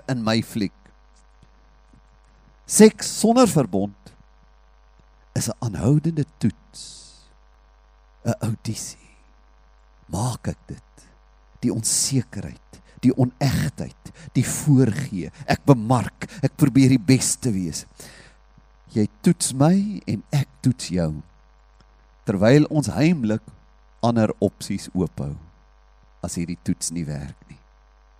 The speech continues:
Seks, soos die ontwerper van die Bybel dit bedoel het, is die uitvloeisel van 'n verbond, nie die voorloper of die toets daarvoor nie. En as jong mense my kom sien wat saamwoon, ek veroordeel hulle nie.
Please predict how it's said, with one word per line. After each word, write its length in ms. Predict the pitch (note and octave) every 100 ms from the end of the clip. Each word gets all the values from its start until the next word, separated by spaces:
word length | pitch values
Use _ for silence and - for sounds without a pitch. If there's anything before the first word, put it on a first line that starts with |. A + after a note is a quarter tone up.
| _ _ _ _ _ _ _ -
Seks, 460 | - G3 G#3+ -
soos 140 | D3+ C3+
die 80 | B2+
ontwerper 560 | G#2+ C#3+ F3 - E3+
van 160 | - B2
die 80 | G2+
Bybel 460 | A#2 C3+ C3 D#3 C3+
dit 220 | A#2+ A2+
bedoel 420 | A#2 F2 C3+ C3+ D3+
het, 160 | - - - _ _ - -
is 80 | A2+
die 160 | C3 -
uitvloeisel 760 | G#3 A#3 - - A3+ G#3 A3 F#3+
van 220 | F#3+ E3+
'n 40 |
verbond, 520 | D#3+ D3 G#2 D3+ E3 -
nie 360 | A2+ C3 A#3 C4+
die 220 | F#3 F#3+
voorloper 1120 | - - A#3+ A#3+ G3+ D#3 D3+ E3+ - E3+ D#3+ - - -
of 180 | B2 C3
die 140 | A#2 A#2
toets 280 | - C#3 -
daarvoor 480 | G#2 F2+ - - C#2
nie. 140 | G#1+ -
En 120 | A2+
as 180 | F#2+ -
jong 200 | D3 G3+
mense 300 | F#3 F#3 F#3+
my 200 | D3+ D#3+
kom 180 | - E3+
sien 220 | - F#3
wat 180 | E3 D3+
saamwoon, 560 | - F#3 F3 E3+ G3+ G#3 - -
ek 200 | - -
veroordeel 720 | C3+ C3 - D#3+ E3+ D#3+ F#3+ F#3+
hulle 220 | F3+ F#3
nie. 240 | G3 A3+